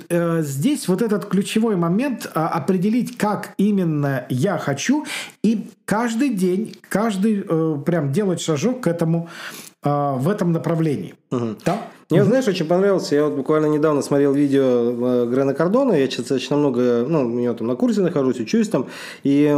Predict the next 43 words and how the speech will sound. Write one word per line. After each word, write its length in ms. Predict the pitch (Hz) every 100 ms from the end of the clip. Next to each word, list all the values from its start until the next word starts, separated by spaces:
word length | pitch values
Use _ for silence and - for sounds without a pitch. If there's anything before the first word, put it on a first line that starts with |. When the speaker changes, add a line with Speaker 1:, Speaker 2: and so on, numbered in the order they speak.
| 143
Speaker 2:
очень 220 | 147 151 147
понравилась 320 | 160 160 139
такая 220 | 135 147
штука, 240 | - 247 190
вот 100 | 139
эта 280 | 139 139 139
дельта. 540 | 139 165 139 117 104
Вот 160 | 110 104
у 40 | 123
него 80 |
такая 160 | 113 123
штука 260 | 120 202 165
есть 120 | 123
интересная, 440 | 117 127 117 117
что 100 | -
типа 200 | 117 127
дельта. 420 | 143 226 220 143 - - -
Потому 160 | -
что 140 | 131 165
многие 240 | 185 180
ориентируются 540 | 165 165 180 170 160 156
на 80 | 156
кого-то, 640 | 185 254 320 220 139 127 -
а 180 | 143
вот 180 | 143 147
если 200 | 170 160
вдруг 200 | 170 254
этот 180 | 170 -
кто-то 260 | - 180 180
там, 340 | 160 143 135
ну, 100 | 160
не 60 | 143
знаю, 160 | 127 120
подсдуется, 640 | 165 131 139 147 139 -
да, 120 | 120
или 140 | 147 135
даст 380 | 123 151 151 147
задний 380 | 127 151 156 156
ход, 380 | 147 139 131
ну, 80 | 139
как 100 | 123
бы 80 | 120
сольётся. 640 | 117 139 131 139 - 127